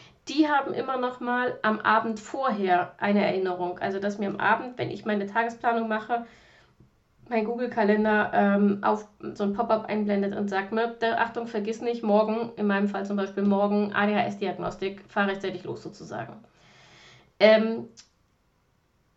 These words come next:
ist <laughs> möglicherweise ein kleines bisschen Overkill, ja, funktioniert für mich aber.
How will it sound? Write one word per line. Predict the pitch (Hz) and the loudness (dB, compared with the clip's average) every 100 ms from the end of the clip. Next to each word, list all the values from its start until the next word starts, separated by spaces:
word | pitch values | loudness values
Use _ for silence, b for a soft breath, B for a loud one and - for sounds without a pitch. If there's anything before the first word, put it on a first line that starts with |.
| _ _ - _ - | _ _ -20 _ 6
ist | 320 349 | 6 6
<laughs> | 294 247 254 - | 2 2 4 6
möglicherweise | 359 427 415 285 277 | 6 4 4 4 4
ein | 233 220 | 2 2
kleines | 220 214 | 2 2
bisschen | 214 - - | -2 -6 -2
Overkill, | 185 196 202 254 285 - | 0 0 -2 -4 -6 -2
ja, | 165 165 302 403 - b b b b b _ | -2 2 0 0 -10 b b b b b _
funktioniert | 226 214 226 220 | -8 -4 -2 -2
für | 180 | -4
mich | 175 - | -6 -6
aber. | - - | -6 -8